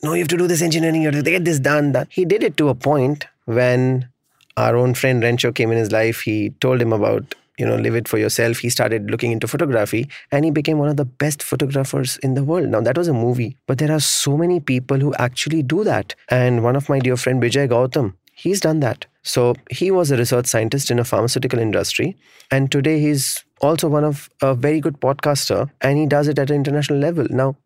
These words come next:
why does that happen is because he got to have clarity about what his goals are. And I think there's one song that I can relate to. "Kuch to log kahenge, logon ka kaam hai kehna." So remember that song. And,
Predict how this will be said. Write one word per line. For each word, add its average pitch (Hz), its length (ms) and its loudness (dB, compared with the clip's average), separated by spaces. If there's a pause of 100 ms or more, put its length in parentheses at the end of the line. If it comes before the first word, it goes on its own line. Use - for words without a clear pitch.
why 139 480 0 (100)
does 147 220 0
that 165 180 -2
happen 160 380 -4
is 139 140 0
because 156 500 0
he 185 440 -2 (180)
got 147 220 0 (120)
to 156 120 0
have 127 400 0
clarity 98 520 -2
about 139 280 0
what 143 240 -2
his 151 300 -2
goals 101 300 0
are. 160 180 -2 (500)
And 202 220 -2 (380)
I 147 120 -2
think 165 400 -4 (140)
there's 131 200 -2
one 143 140 -2
song 135 320 0
that 120 160 -2
I 120 60 -2
can 120 160 -4
relate 104 320 -4
to. - 120 -6 (120)
"Kuch 143 280 -2
to 147 80 4
log 127 260 2
kahenge, 123 400 2
logon 123 260 2
ka 123 140 0
kaam 107 240 0
hai - 100 -6
kehna." - 260 -10
So 160 120 -4
remember 185 340 2
that 139 160 0
song. 170 260 2
And, 127 300 2